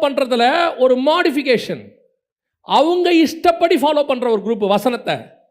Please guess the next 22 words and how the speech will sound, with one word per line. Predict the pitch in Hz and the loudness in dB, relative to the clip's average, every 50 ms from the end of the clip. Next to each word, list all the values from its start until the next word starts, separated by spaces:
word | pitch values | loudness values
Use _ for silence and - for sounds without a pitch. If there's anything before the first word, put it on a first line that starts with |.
| _ _ _ _ _ | _ _ _ _ _
அவங்க | - - 240 302 311 339 330 | -2 0 0 2 2 2 0
இஷ்டப்படி | 302 - - 349 339 339 359 | 0 0 0 -2 -2 -2 -2
திருப்பி | - 339 330 330 339 320 | 0 0 0 0 -2 0
கொள்றது. | 285 277 262 254 226 175 143 113 - - - - _ _ _ _ _ _ _ _ _ _ | 0 0 0 0 -2 -2 -4 -8 -10 -14 -20 -20 _ _ _ _ _ _ _ _ _ _
இந்த | - 175 208 214 208 | -8 -4 0 0 2
வசனம் | 190 202 208 202 320 311 339 330 311 | 2 2 0 0 0 0 0 0 2
எதுக்கு | 269 254 262 294 262 330 277 | 2 2 2 2 0 -4 -2
கொடுக்கப்பட்டது? | 302 277 277 285 285 277 285 262 - 262 233 254 269 269 277 320 320 - 403 415 - - _ _ _ _ _ _ _ _ _ _ | -2 -2 0 0 -2 -2 -2 -2 -2 -2 0 0 0 0 0 -2 -2 -4 -6 -10 -12 -18 _ _ _ _ _ _ _ _ _ _
நம்மை | - 196 226 240 240 240 226 | -4 -2 -2 0 0 0 0
சுத்திகரித்து, | 208 220 - 254 - - 330 311 285 254 220 214 202 - - 175 165 160 175 208 262 311 349 - 539 - - - - _ _ _ _ _ _ _ _ _ | 0 -2 -4 -6 -4 -2 0 2 2 2 2 0 -4 -6 -6 -4 -2 0 2 2 2 0 0 -4 -4 -6 -12 -16 -20 _ _ _ _ _ _ _ _ _
நம்மை | - 196 220 247 254 262 247 | -6 -4 -2 0 2 0 0
பரிசுத்தாவியில | 254 240 220 202 - 311 311 320 330 277 269 254 233 226 202 | 0 0 -2 -2 -2 -6 -2 0 0 0 0 0 0 0 0
நிரப்பி, | 185 185 196 240 262 254 - 226 185 165 180 226 277 320 349 359 - - - - _ _ _ - | 0 0 0 0 0 -2 -2 -4 -2 -2 0 0 0 0 -2 -4 -6 -10 -18 -20 _ _ _ -2
பரலோகத்துக்கு | 226 233 262 302 339 339 349 339 349 320 247 - | 0 0 2 2 2 2 2 0 -4 -8 -10 -6
கொண்டு | - 269 262 254 247 | -6 -4 -2 -2 -2
போய், | 208 202 214 262 339 349 302 | 0 2 2 2 2 0 -2
பூ-, | 233 214 254 294 311 - 247 262 | -4 -4 -4 -2 -2 0 2 2
உலகத்துல | 302 320 320 320 330 - 285 277 233 175 | 2 2 0 0 0 0 0 0 0 2
பலியாகி, | 190 226 269 294 302 311 277 247 208 180 165 | 2 4 4 4 4 2 0 -2 -4 -4 -6
சிலுவையில் | - - - 285 285 294 302 294 277 240 | -6 -4 -2 -2 -2 -2 -2 -2 -4 -4
சுமந்து, | 202 - - 262 254 269 269 247 220 180 170 190 247 320 | -6 -6 -6 -2 -2 0 -2 -2 -2 0 0 0 0 0
மரித்து, | 302 233 214 226 247 262 294 320 320 - - 220 185 160 180 247 320 359 381 - | -4 -4 -4 -2 -2 -2 -2 -4 -4 -6 -4 -4 0 0 0 0 0 -2 -4 -6